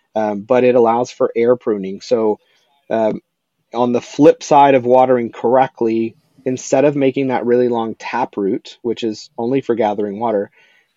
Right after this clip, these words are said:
the f-, plant will focus on making feeder roots or these microfilament roots. And those are the roots that are in charge of bringing in nutrients to the plant.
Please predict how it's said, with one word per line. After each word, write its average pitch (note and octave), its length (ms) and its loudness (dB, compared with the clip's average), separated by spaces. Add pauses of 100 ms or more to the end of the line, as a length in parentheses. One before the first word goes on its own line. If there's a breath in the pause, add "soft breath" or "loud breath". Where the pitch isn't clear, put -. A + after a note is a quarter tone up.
the C3 100 2
f-, - 220 -4
plant - 240 0
will D3 160 2
focus C#3 500 0
on B2 240 -2
making A2+ 520 -4
feeder C#3 460 2
roots D3 440 2
or A#2 160 2
these A2 220 -4
microfilament B2+ 920 -2
roots. - 360 -2 (400)
And B2 140 -4
those D3 220 6
are E3 40 4
the D3+ 140 4
roots C3+ 260 2
that A#2+ 100 0
are A#2+ 120 0
in A2+ 120 -4
charge A#2 400 -2 (100)
of G#2+ 260 -4 (480)
bringing A2 340 -2
in A2 200 -4
nutrients B2 540 -4
to C#3 60 -8
the C#3 80 -4
plant. D3+ 260 -4